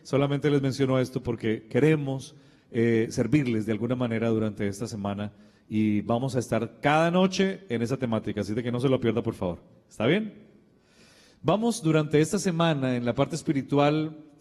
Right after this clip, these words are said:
a hablar de temas que tienen que ver con nuestra preparación para el reino de los cielos. Quiero contarles que antes de salir para acá, el día miércoles,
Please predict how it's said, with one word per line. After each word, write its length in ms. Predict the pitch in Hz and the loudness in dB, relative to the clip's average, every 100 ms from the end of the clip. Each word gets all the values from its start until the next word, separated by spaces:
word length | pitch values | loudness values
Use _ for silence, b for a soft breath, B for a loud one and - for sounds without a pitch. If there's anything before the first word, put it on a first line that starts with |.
| - | -2
a 260 | 127 139 | 2 2
hablar 520 | 139 127 156 170 185 170 | 2 2 2 2 0 -2
de 100 | 160 | -2
temas 420 | 175 170 175 170 | 0 0 -2 -4
que 80 | 151 | -4
tienen 260 | 143 151 | -2 -2
que 140 | 147 139 | 0 2
ver 320 | 151 165 160 | 4 2 0
con 240 | 151 147 | -2 -2
nuestra 420 | 147 160 151 131 | 0 0 0 -2
preparación 880 | - 180 160 139 117 - 160 151 123 B B - | -2 -2 -2 -4 -4 -4 0 0 -2 B B -2
para 160 | 120 | 0
el 60 | 117 | 2
reino 280 | 113 110 104 | 0 -2 -4
de 80 | 95 | -4
los 140 | 95 | -8
cielos. 400 | - 92 98 - b b b b | -10 -12 -14 -20 b b b b
Quiero 180 | 143 170 | 2 2
contarles 560 | 170 156 156 175 170 | 2 2 2 0 -4
que 300 | - 139 123 | -2 0 0
antes 200 | 123 135 | -2 -4
de 80 | 160 | -4
salir 260 | 151 139 139 | -2 -4 -2
para 160 | 160 | -2
acá, 480 | 135 135 120 110 - b b b - | -2 -2 -2 -4 -12 b b b -8
el 120 | 113 | -2
día 260 | 123 139 143 | 0 0 0
miércoles, 760 | 151 139 - 117 107 107 - | 0 0 0 -2 -2 -6 -14